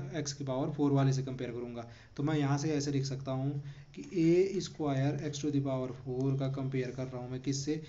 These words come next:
x to the power four से। यहाँ पे देखो कि कहीं ना कहीं मुझे दिख रहा है कि एक्स की power, मतलब, coefficient कुछ नहीं है, तो ये ऐसा होगा, ये one into x की power four। तो यहाँ से मैं ये कह सकता हूँ कि जब ए,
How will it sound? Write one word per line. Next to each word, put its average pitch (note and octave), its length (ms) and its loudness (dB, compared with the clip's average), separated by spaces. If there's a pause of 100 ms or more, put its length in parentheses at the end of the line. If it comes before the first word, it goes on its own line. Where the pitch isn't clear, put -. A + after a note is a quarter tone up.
(220)
x D3 200 -4
to C#3+ 120 -2
the C3+ 100 -4
power C3 280 -2 (120)
four C3+ 260 0
से। A#2+ 200 -6 (520)
यहाँ C#3+ 220 2
पे G3 80 2
देखो D3+ 320 4 (560)
कि E3+ 480 4
कहीं D#3+ 220 2
ना F#3 120 2
कहीं E3 200 2
मुझे D#3 260 2
दिख C#3+ 160 2
रहा C#3 120 2
है C#3+ 240 4
कि F#3 260 -4
एक्स D3+ 120 -4
की D#3 100 -4
power, C#3+ 260 2
मतलब, C#3 420 4
coefficient C#3 400 2
कुछ C#3 120 0
नहीं C#3 160 2
है, C3 60 2
तो C3+ 100 0
ये C#3 100 4
ऐसा C3+ 200 0
होगा, C#3+ 220 0
ये D3+ 80 4
one D3 240 2
into C#3+ 220 2
x C#3+ 120 -2
की - 60 -6
power C3+ 220 2
four। C3 240 -2 (280)
तो C#3+ 80 -4
यहाँ C#3+ 180 4
से E3+ 80 2
मैं F#3 80 2
ये F#3 80 2
कह D3 140 0
सकता C#3 240 -4
हूँ D3+ 320 -2
कि D#3+ 140 -6
जब D#3 280 0 (400)
ए, F3+ 440 6